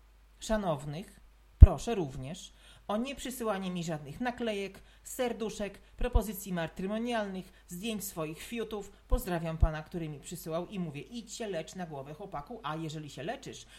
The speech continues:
to zmień lekarza albo medykamenty zmień, które przyswajasz, bo nie działają.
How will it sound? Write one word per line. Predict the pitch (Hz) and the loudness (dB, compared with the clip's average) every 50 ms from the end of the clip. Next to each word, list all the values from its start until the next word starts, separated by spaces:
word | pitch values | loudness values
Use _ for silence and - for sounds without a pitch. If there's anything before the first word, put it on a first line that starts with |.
| - - | -10 -6
to | 220 196 | -6 -4
zmień | 190 208 214 208 202 196 | -4 -2 -4 -4 -2 -2
lekarza | 190 185 180 - 143 135 135 196 202 | -2 -4 -4 -4 -6 -6 -6 -6 -6
albo | - 196 196 202 226 | -6 -6 -6 -4 -4
medykamenty | 226 247 240 254 262 269 277 277 294 262 220 170 - 160 | -4 -4 -6 -8 -10 -10 -8 -6 -4 -4 -4 -2 -4 -6
zmień, | 131 143 135 127 127 | -6 -6 -8 -10 -10
które | 127 - 151 139 135 131 | -10 -10 -8 -8 -8 -10
przyswajasz, | - - - 220 - - 202 180 170 151 151 - - - - - - - | -10 -12 -12 -12 -10 -6 -6 -4 -4 -4 -6 -8 -12 -18 -20 -18 -10 -4
bo | 196 254 | -2 0
nie | 233 190 160 | 2 2 0
działają. | 139 147 135 127 113 110 110 107 - | 0 -2 -4 -4 -6 -6 -8 -12 -14